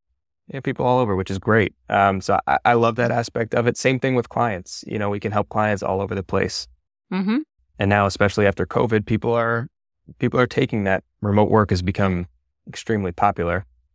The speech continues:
Speaker 1: Uh, so
Speaker 2: Yeah.
Speaker 1: people are
Speaker 2: <laughs>
Speaker 1: taking that
Speaker 2: Yeah.
Speaker 1: and running with it. <laughs>
Speaker 2: I know. It's, it's so crazy. I mean, covid sort of, like, you know, catapulted us light years ahead because of,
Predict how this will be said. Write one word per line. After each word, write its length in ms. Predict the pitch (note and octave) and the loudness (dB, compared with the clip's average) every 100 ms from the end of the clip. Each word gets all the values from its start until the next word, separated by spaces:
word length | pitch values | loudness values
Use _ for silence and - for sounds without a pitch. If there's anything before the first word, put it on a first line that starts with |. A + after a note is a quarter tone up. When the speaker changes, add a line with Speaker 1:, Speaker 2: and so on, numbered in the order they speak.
| _ - | _ -8
Speaker 1:
Uh, 220 | G2+ F#2+ | -2 0
so 80 | B2+ | 2
Speaker 2:
Yeah. 120 | G#3 | 2
Speaker 1:
people 200 | A2+ A2 | 2 2
are 60 | G#2+ | 2
Speaker 2:
<laughs> 120 | - | 4
Speaker 1:
taking 140 | A2 G2+ | 2 2
that 80 | |
Speaker 2:
Yeah. 60 | - | 2
Speaker 1:
and 80 | F#2 | 2
running 220 | F#2+ F#2+ | 2 2
with 160 | E2+ D#2+ | 0 -2
it. 140 | E2+ - B2 - | -6 -6 -12 -2
<laughs> 120 | D3 - _ _ | -2 -2 _ _
Speaker 2:
I 140 | B3 | 2
know. 220 | B3 C4+ C4 | 6 6 6
It's, 240 | A3 - | 4 -2
it's 300 | - B3 G#3+ | 0 0 0
so 220 | - C4+ | 4 4
crazy. 420 | B3 B3 B3+ C4 A3 | 4 4 4 4 4
I 40 | |
mean, 200 | G#3 G#3 | 4 2
covid 360 | B3 B3 C4 - | 4 4 4 4
sort 180 | C4 | 4
of, 160 | A3 F#3+ | 4 2
like, 260 | G#3+ G3 - | 2 2 0
you 80 | G#3+ | -2
know, 240 | G3+ F3+ - _ _ _ | 2 2 0 _ _ _
catapulted 680 | - A3 G#3+ G3+ G3+ G#3+ F3+ | 0 2 2 0 -2 0 0
us 180 | F3+ - | -2 -6
light 360 | G#3 G3+ A3 A3 | -4 2 2 2
years 280 | G#3 G3 F#3 | -2 -2 -2
ahead 400 | G3+ G#3+ E3+ D#3+ | -2 -2 -2 -4
because 380 | F#3 - F#3+ G3 | -8 -4 -4 -4
of, 160 | F3+ | -10